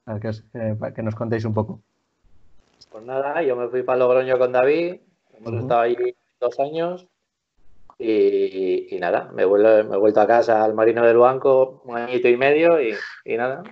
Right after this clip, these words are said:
Speaker 2: y la retirada, ¿no? Me salió una opción de, bueno, de un trabajo y demás y, y nada, tenía ganas también ya, sobre todo psicológicamente, ¿no? Yo creo que ya venía muy tocado, sobre todo el último año de Palencia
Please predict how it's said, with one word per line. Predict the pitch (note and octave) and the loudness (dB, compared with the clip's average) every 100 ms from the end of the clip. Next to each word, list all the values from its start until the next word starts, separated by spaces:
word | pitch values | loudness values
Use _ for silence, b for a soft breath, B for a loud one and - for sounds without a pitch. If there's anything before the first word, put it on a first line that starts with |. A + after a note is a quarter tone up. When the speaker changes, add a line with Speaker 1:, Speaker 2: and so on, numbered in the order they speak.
| - | -16
Speaker 2:
y | G2 G2+ F#2+ F2+ | -10 -6 -6 -8
la | - A2 | -4 2
retirada, | A2 A2+ C3 C3 | 4 4 4 2
¿no? | A2+ D3 D3+ | 0 -4 -4
Me | A2+ | -6
salió | G#2 G#2+ | -4 -4
una | A#2 A#2+ A#2+ A#2+ | -4 -6 -8 -6
opción | A#2 C3 B2 | 0 0 2
de, | A#2+ A#2+ A2+ - _ _ | 2 0 -2 -10 _ _
bueno, | D3 - _ _ - | -8 -8 _ _ 0
de | A2 | 2
un | A#2 | 2
trabajo | A#2 A#2+ C#3 C#3+ C3+ C3 | 2 4 6 4 2 4
y | B2+ B2 | 4 2
demás | B2+ D3 D#3+ E3+ - | 0 0 -2 -6 -8
y, | A2 G#2 G2+ - _ _ _ _ - _ | -8 -8 -8 -10 _ _ _ _ -20 _
y | B2+ | 0
nada, | B2+ A#2 G#2+ - - - | 2 2 -4 -10 -12 0
tenía | B2 C3+ | 2 2
ganas | C#3+ B2+ | -2 -4
también | C3 B2 C3+ B2+ | -4 -6 -6 -10
ya, | B2 C3+ C3 B2+ B2 A#2+ A#2 - _ _ A#2+ A#2 | -2 0 2 0 -2 -6 -10 -16 _ _ -16 -6
sobre | B2 | -4
todo | C3+ E3 | -2 -2
psicológicamente, | E3 D3 C#3+ C#3 B2+ A#2+ A2+ F#2+ | -2 -2 0 0 -2 -6 -10 -10
¿no? | A2+ | -8
Yo | A2 G#2+ | -6 -6
creo | A#2 | -6
que | A#2 | -6
ya | A2+ A2+ G#2 | -4 -4 -6
venía | G#2+ A2+ | -6 -6
muy | A#2 | -6
tocado, | G#2+ G2+ C3+ C3+ B2+ | -6 -2 2 2 0
sobre | A#2+ G#2+ | -2 -2
todo | A2 | -2
el | A#2+ | -4
último | A#2+ A#2+ A#2+ | -4 -8 -6
año | A2+ | -4
de | A2 | -4
Palencia | G#2+ G#2+ A#2 - - A2 A2 A2 | -2 -4 -4 -10 -8 -2 0 -2